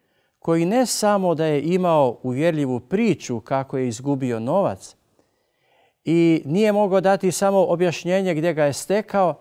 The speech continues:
već je znao i točan iznos izgubljenog novca i u kojim je novčanicama taj novac bio.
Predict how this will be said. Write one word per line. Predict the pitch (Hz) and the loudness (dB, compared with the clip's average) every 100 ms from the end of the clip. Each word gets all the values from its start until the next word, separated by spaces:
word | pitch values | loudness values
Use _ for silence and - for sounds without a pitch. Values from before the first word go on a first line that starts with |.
| _ _ _ _ | _ _ _ _
već | 139 185 185 | -2 -2 2
je | 180 | 2
znao | 143 165 214 220 170 | 2 0 4 4 4
i | 160 151 | 2 0
točan | - _ 233 247 - 220 202 - | 0 _ 2 2 0 -2 -2 -2
iznos | 190 185 185 160 - | -2 -2 -2 -4 -6
izgubljenog | 143 135 160 165 160 147 139 | -6 -2 -2 0 0 -4 -4
novca | 131 151 170 - 175 143 _ _ _ _ _ | -2 -2 -2 -4 -6 -6 _ _ _ _ _
i | 151 175 | 0 0
u | |
kojim | 165 202 208 196 | 2 2 2 2
je | 180 | 2
novčanicama | 175 160 - 220 233 196 - 151 139 127 | 0 -2 -2 0 0 0 -2 -2 -2 -2
taj | 147 143 | -2 -2
novac | 123 135 135 127 - - _ _ | -2 -2 -2 -4 -10 -16 _ _
bio. | 113 117 101 | -10 -8 -8